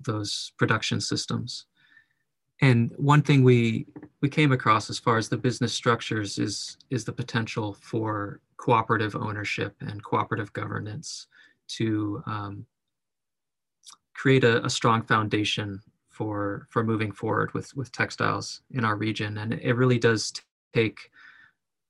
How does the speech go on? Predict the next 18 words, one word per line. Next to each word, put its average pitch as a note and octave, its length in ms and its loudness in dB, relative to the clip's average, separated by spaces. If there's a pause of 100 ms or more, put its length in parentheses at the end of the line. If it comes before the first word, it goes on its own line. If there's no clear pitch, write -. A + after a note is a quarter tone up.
(240)
it's, D3+ 160 2
it's D3 160 2
worth C#3 240 4
investing A#2 720 2
in, G#2+ 240 -4
in A2+ 100 -2
these A2 360 -6 (500)
cooperative A2 560 2
systems G#2+ 680 -2 (540)
from A#2 200 2
the A2 80 2
get-go G#2 360 2
if G#2 160 -6
possible. G#2 540 -2
Transitioning A2 640 0
is, G2+ 220 -6
is C3 160 -6
definitely A2 720 -4